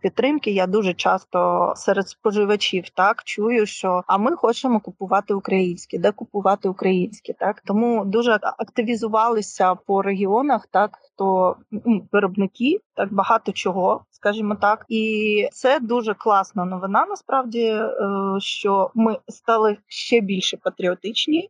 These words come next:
в споживанні, так, українського, і тому, ну, тому що є такий, так, е, поклик у,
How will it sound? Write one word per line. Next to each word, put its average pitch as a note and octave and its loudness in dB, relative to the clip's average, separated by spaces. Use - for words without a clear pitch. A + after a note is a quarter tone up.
в - -20
споживанні, G3+ 0
так, D4 -2
українського, A3+ 0
і B3+ 0
тому, G#3+ 2
ну, G3+ 4
тому G3 0
що - -4
є F3+ 4
такий, F3+ -2
так, G3 2
е, G3 0
поклик B3+ 0
у, A#3 0